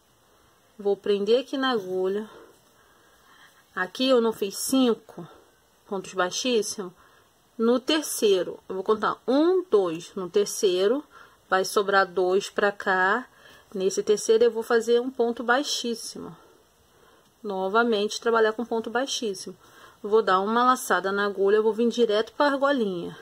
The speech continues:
E vou fazer um ponto alto. Vai ficar assim, ó, rentinho ao amarelo mais escuro. Dentro dessa argolinha aqui, eu vou fazer cinco pontos altos, contando com esse primeiro que a gente fez.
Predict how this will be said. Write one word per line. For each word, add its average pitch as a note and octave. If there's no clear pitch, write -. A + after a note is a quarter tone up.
E G3+
vou F#3+
fazer G#3
um G3
ponto A3
alto. G3
Vai F#3
ficar A3+
assim, B3
ó, -
rentinho A#3+
ao G#3
amarelo G#3
mais A3+
escuro. G3
Dentro C#4
dessa C#4+
argolinha G#3
aqui, B3
eu G3
vou G3
fazer A3+
cinco C#4+
pontos A#3+
altos, G3+
contando A#3
com B3+
esse A#3
primeiro B3
que B3
a B3+
gente B3+
fez. F3+